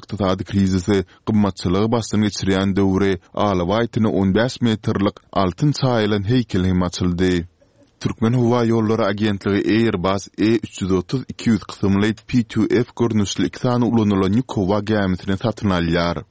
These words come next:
Breaking Travel News internet neşriniň maglumatyna görä, bu Türkmenistanyň Airbus uçorlaryny ilkinji ýyl satyn almagy bolar. Häzir çylny Türkmenistan diňe Amerikanyň Boeing korporasiýasynyň uçorlaryny ulanýardy. Ýatlatsak,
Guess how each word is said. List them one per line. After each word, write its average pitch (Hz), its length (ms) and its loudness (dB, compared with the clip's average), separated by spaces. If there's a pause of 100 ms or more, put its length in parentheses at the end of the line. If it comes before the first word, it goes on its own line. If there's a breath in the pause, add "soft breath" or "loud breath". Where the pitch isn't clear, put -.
Breaking 113 480 0
Travel 113 480 0
News 110 220 2
internet 98 480 -2
neşriniň 113 440 0
maglumatyna 104 680 0
görä, 101 280 0 (160)
bu 127 160 2
Türkmenistanyň 98 720 -2
Airbus 104 600 2
uçorlaryny 113 640 0
ilkinji 98 440 0
ýyl 123 180 0
satyn 113 380 -2
almagy 107 400 2
bolar. 92 340 2 (220 soft breath)
Häzir 95 420 0
çylny 123 280 0
Türkmenistan 104 680 0
diňe 104 280 2 (120)
Amerikanyň 98 760 0
Boeing 123 340 0
korporasiýasynyň 101 880 0
uçorlaryny 110 640 0
ulanýardy. 90 800 0 (160)
Ýatlatsak, 104 600 0